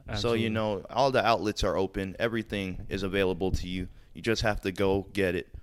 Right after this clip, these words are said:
Speaker 1: Mind over matter. Chase your dreams. It's easy as that. It, well, it's not as easy as that, but it's as simple as that. Just do it. Lay down the groundwork.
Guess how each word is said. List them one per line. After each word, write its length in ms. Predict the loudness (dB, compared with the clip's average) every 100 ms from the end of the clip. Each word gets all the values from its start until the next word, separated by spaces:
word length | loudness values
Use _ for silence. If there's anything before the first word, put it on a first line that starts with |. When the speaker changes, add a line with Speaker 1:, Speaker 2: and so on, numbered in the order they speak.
| -10
Speaker 1:
Mind 480 | -2 0 2 0 0
over 340 | 0 0 0
matter. 460 | 0 2 2 -2 -6 _ _ -20 _
Chase 340 | 0 2 2 0
your 140 | -4
dreams. 540 | -2 -4 -4 -6 -10 -16 -16
It's 180 | -14 -8
easy 360 | -4 -2 -2 -2
as 140 | -2
that. 300 | 0 0 0 -6 -20 _ _ -10
It, 140 | -10 -6
well, 200 | 0 0
it's 120 | 0
not 240 | 0 2 2
as 100 | -2
easy 300 | -4 -2 -2
as 140 | 0
that, 260 | 0 0 2
but 180 | 0 -2 -12 -8
it's 160 | -2
as 120 | 0 2
simple 340 | 0 2 0
as 120 | 0
that. 300 | 0 -2 -2
Just 260 | -4 -4 -2
do 200 | -2 0
it. 100 | -4 -12 -6
Lay 140 | -2 2
down 200 | 2 0
the 80 |
groundwork. 640 | 0 2 2 0 -4 -6